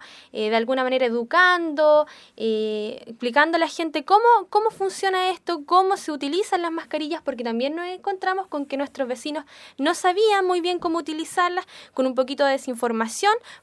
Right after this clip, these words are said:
Por lo mismo, tenemos unas recomendaciones en caso de caída de ceniza volcánica que las vamos a dar a conocer.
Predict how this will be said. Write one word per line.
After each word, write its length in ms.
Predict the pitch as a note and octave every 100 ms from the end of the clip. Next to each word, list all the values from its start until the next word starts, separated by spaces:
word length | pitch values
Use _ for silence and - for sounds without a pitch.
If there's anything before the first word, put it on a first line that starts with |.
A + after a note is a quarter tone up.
| _
Por 120 | G#4
lo 120 | A4
mismo, 280 | A#4 A#4+ A#4 B4+ -
tenemos 320 | D#4+ E4 F4
unas 200 | F4 D#4
recomendaciones 840 | C4 C4 B3+ A#3+ A#3+ A#3 G4 A#4+ C#5+ -
en 140 | D4+
caso 320 | C#4+ D#4+ -
de 80 | D#4+
caída 380 | D4 C#4+ D4 C#4+
de 60 |
ceniza 420 | C#4+ - C4+ C#4+ E4
volcánica 540 | F4 - G#4+ G#4+ A4 A4+ - -
que 100 | - F#4+
las 120 | E4+
vamos 260 | E4 D#4+
a 60 | D#4
dar 140 | D4+
a 100 | C#4
conocer. 460 | A#3+ A3+ G#3 - -